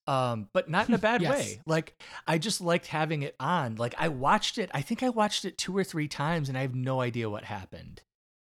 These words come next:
Speaker 1: Like, I don't even think it held my attention. I would just put it on and then, like, like,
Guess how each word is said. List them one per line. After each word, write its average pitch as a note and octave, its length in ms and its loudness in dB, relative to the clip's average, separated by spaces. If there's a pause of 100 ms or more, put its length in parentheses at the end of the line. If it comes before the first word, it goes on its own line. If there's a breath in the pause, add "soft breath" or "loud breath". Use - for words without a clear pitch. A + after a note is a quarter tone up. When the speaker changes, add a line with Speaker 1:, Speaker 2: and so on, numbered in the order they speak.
(120)
Speaker 1:
Like, G#3 160 4
I G#3 80 4
don't B3+ 160 6
even A3 140 4
think F#3+ 180 0
it - 60 -12
held E3 260 0
my C#3+ 80 0
attention. - 640 -4 (420 loud breath)
I F3 80 4
would F3+ 100 6
just F3+ 200 -4
put A3+ 180 -2
it E3 100 -2
on A2+ 460 0 (520 soft breath)
and D#3+ 140 2
then, E3 180 2
like, C#3 400 0 (420)
like, D3+ 340 -4